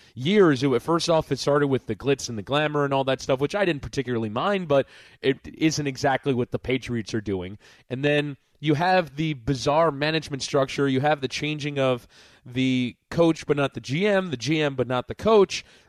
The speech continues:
and you have various direct reports to who knows where, and there's internal strife. And then I, I do think that even if you don't think that Mike Tannenbaum is the right person and hasn't done enough to, to prove himself in terms of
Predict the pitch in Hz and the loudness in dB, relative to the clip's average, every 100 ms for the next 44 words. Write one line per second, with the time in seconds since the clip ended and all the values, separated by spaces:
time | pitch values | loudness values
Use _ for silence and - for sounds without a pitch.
0 | - 147 147 143 143 139 - 135 139 127 | -4 0 2 2 0 -4 0 2 4 2
1 | 113 107 113 143 147 139 120 127 131 143 | 0 -8 2 4 4 4 0 0 2 2
2 | 131 - - 196 196 180 - 127 160 139 | 0 -4 2 4 4 2 -4 -2 0 2
3 | 120 110 175 214 196 170 120 104 - - | 0 0 0 2 0 0 -2 -4 -12 -8
4 | 156 160 165 147 127 - 170 214 196 - | -4 -2 0 0 0 -2 2 4 4 2
5 | - - _ _ 135 143 143 143 - 139 | -18 -20 _ _ -4 0 0 -2 -6 0
6 | 196 196 - - 185 196 262 - 202 170 | 0 0 -4 2 2 4 2 2 -2 0
7 | 160 - 240 269 180 190 180 131 - 156 | 0 0 0 0 0 2 0 -2 -4 -4
8 | - 127 143 131 - 139 127 123 117 110 | -2 -2 -2 -4 -6 -4 -2 -2 -2 -4
9 | - 107 120 - - 139 - 90 90 _ | -4 -2 -2 -2 0 0 0 -10 -12 _
10 | - - 131 143 135 123 _ 110 104 139 | -20 -6 0 0 -2 -8 _ -10 0 0
11 | 131 127 123 - 127 101 - 127 139 127 | 2 0 -2 0 -2 -2 -6 -4 -2 -2
12 | 123 127 117 117 120 110 113 | -2 -2 -2 -6 -6 -6 -10